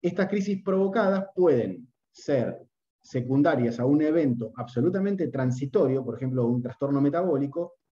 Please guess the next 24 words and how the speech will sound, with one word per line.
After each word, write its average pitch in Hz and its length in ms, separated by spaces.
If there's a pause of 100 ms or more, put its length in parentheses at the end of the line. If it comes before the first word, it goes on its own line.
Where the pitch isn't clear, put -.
(100)
o 220 500 (260)
a 156 100
un 180 200
evento 196 720 (440)
que 170 360
puede 185 720 (260)
generar 143 760 (260)
en 131 160
el 139 160
largo 196 340
plazo 196 480
una 156 200
injuria, 156 800
un 143 240
daño 156 420
cerebral, 117 520 (300)
¿sí? 120 340 (1800)
Esa 180 200
es 185 80
la 185 60
diferencia 190 520
que 143 60
alguna 160 280
literatura 160 680